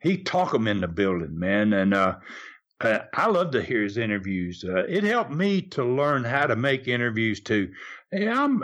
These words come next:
I'm a young guy. I'm about to start owning my own company. This is a perfect place for me to be in this time frame. I'm seeing some of the greatest interviewers. I'm seeing some of the greatest workers. We've just talked about 'em in this program right here.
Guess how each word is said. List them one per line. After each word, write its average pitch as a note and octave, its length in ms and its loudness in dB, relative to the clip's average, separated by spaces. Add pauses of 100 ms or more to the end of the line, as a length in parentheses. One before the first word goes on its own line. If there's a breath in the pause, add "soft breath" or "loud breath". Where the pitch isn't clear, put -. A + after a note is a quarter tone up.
I'm C#4 280 0
a G#3+ 40 2
young C4 380 2
guy. B3+ 540 2
I'm A#3 200 0
about G3 420 0
to G2 340 0 (220)
start G3+ 480 -2
owning F#3+ 300 2
my C3 220 0
own G3 240 2
company. F#3 540 0 (320 loud breath)
This D4 300 -2
is B2 120 -6
a F#2 140 0 (120)
perfect C#3 460 -2
place A2 280 -4
for G2+ 220 -10
me G2+ 200 0
to G2+ 80 4
be G#2+ 200 2
in G#2+ 100 2
this G2+ 180 0
time G#2 340 2
frame. A2 340 2 (260 loud breath)
I'm G3+ 240 2
seeing F3+ 300 0
some F3+ 180 0
of C#3+ 60 -2
the G#2+ 100 2
greatest D#3 400 0
interviewers. C3 640 2
I'm F3+ 160 0
seeing C3 280 0
some B2 220 0
of A2+ 60 -2
the G#2 80 4
greatest B2 400 0
workers. A#2+ 420 0
We've C#3+ 180 0
just B2 240 -4
talked B2 300 -2
about F#2 300 0
'em E2+ 160 -4
in F2+ 120 0
this F#2 200 0
program G2 580 0
right F2+ 180 2
here. F#2 300 0